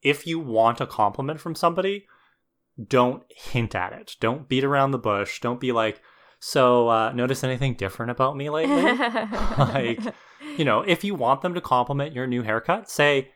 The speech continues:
Speaker 1: "Hey, I got a new haircut. Can you give me a compliment about it?" Like, just be direct about
Speaker 2: Yeah.
Speaker 1: it, because that way your friend knows what you need, and they're gonna give you a better compliment that way.
Speaker 2: Yeah, and sometimes people aren't, aren't good at picking up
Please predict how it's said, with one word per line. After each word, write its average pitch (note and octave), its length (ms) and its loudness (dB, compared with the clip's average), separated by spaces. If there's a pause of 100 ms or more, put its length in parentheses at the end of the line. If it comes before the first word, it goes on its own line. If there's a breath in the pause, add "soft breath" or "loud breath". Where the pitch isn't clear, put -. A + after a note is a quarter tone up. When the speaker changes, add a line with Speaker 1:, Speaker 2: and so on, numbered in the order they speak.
Speaker 1:
"Hey, F3 240 0
I B2 180 2
got C3 140 2
a C3+ 40 0
new C3 160 -4
haircut. A#2 460 -4
Can B2 160 -2
you B2+ 100 -2
give B2 160 2
me C3 100 -2
a A2 40 0
compliment C3 440 0
about E3 200 2
it?" G3+ 100 -2
Like, D3+ 200 0
just - 240 -6
be A#3+ 100 0
direct C#3+ 460 -2
about A#4 160 4
Speaker 2:
Yeah. A3 220 4
Speaker 1:
it, - 40 -2
because A2+ 420 -2 (640 soft breath)
that E3 240 6
way E3+ 100 4
your D#3 180 0
friend C3+ 280 -2
knows A#2+ 240 2
what A#2+ 160 -2
you A2 100 -6
need, B2+ 420 -2
and C#3 140 2
they're D#3+ 140 4
gonna G#3+ 140 2
give F#3+ 220 4
you E3+ 120 6
a D3 40 8
better C3+ 200 4
compliment C3 540 -2
that - 180 -4
way. C#3 160 -12 (520 soft breath)
Speaker 2:
Yeah, B4 180 4
and E4 120 -6
sometimes F#4+ 460 -4
people E4 320 -4
aren't, C#4 260 -6 (160)
aren't B3 260 -4
good B3 200 -2
at C4 160 -2
picking A3 340 -10
up G3 160 -4